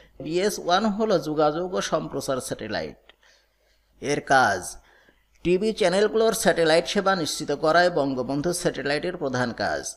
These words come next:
এর সাহায্যে চালু করা যাবে ডিটিএইচ বা Direct to Home Dish Service। এছাড়া যেসব জায়গায় অপটিক কেবল বা সাবমেরিন কেবল পৌঁছায়নি, সেসব জায়গায় এই স্যাটেলাইটের সাহায্যে নিশ্চিত হতে পারে ইন্টারনেট সংযোগ।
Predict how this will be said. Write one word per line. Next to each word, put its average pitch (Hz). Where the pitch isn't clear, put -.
এর 170
সাহায্যে 185
চালু 165
করা 156
যাবে 143
ডিটিএইচ 143
বা 147
Direct 143
to 175
Home 147
Dish 135
Service। 95
এছাড়া 175
যেসব 147
জায়গায় 131
অপটিক 147
কেবল 160
বা 156
সাবমেরিন 131
কেবল 143
পৌঁছায়নি, 147
সেসব 131
জায়গায় 135
এই 131
স্যাটেলাইটের 120
সাহায্যে 151
নিশ্চিত 139
হতে 135
পারে 151
ইন্টারনেট 117
সংযোগ। 95